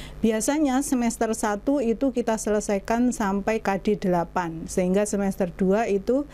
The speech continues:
tinggal K D sembilan dan sepuluh. Oleh karena itu, eh, saya mohon para siswa, eh, dapat mengikuti pola pembelajaran ini sehingga tidak ketinggalan materi.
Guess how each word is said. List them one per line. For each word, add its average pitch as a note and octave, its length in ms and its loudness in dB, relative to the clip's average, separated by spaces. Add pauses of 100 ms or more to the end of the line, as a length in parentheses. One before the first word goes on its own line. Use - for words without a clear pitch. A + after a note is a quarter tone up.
(240)
tinggal G#3 480 2
K F3+ 160 -2
D A3+ 240 0
sembilan F#3+ 560 0
dan F3+ 160 2
sepuluh. F3+ 480 -2 (480)
Oleh G#3+ 160 2
karena A3 320 0
itu, D#4 480 0 (160)
eh, A3+ 400 2
saya A#3 240 0
mohon A#3+ 320 2
para A#3+ 320 0
siswa, B3 560 -2 (460)
eh, F#3 360 0 (120)
dapat G3+ 400 0 (160)
mengikuti G#3 640 0
pola G3 400 0
pembelajaran F3+ 880 0
ini G#3 320 4
sehingga F#3 480 2
tidak F#3+ 400 -2
ketinggalan E3+ 560 0
materi. E3+ 480 0